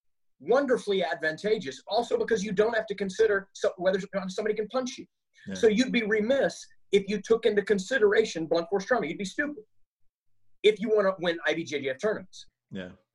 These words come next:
Speaker 1: If you wanna do M M A, it's a very different mindset. You have to stay safe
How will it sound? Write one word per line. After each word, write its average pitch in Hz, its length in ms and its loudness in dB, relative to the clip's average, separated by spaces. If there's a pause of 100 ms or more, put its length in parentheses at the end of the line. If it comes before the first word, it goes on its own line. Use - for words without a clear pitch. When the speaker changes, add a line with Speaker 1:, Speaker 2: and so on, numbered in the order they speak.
(220)
Speaker 1:
If 175 220 2
you 202 140 4
wanna 214 300 6
do 220 240 0
M 226 160 4
M 233 120 0
A, 269 400 0
it's - 180 -4
a 160 100 0 (100)
very 196 300 4
different 202 420 -2
mindset. 202 540 -4 (260)
You 190 160 2
have 247 160 2
to 233 80 -4
stay 208 280 0
safe 196 360 0